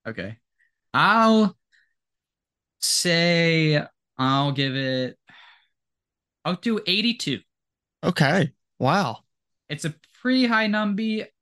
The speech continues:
Speaker 1: and it's, I think this might be one of my favorite of the franchise. I know it's, like, it's kind of bold to say, but, uh, I,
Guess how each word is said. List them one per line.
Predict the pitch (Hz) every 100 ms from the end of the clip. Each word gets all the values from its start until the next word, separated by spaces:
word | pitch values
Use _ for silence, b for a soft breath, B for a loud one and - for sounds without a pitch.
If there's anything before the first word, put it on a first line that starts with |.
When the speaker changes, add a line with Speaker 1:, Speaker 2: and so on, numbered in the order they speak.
| _
Speaker 1:
and | 156 165
it's, | 160 _ _ _ _ _
I | 139 170
think | 233 262
this | 247 175
might | 143 131 143
be | - 139 139
one | 123 123
of |
my | 113
favorite | 110 - 117 117 131 131 - -
of | 151 156
the | 165
franchise. | - 175 175 175 190 185 190 175 -
I |
know | 139 147
it's, | 135
like, | 127 - - _ _ _ -
it's | 131
kind | 151 139
of | 117
bold | 120 123 123 123
to | 127
say, | - 120 113 117 131 139 _ _ _ _ _ _ _ _ -
but, | 147
uh, | 143 - _ _ _ _ _ _ _ _ _ _ _ _ -
I, | 147 165 156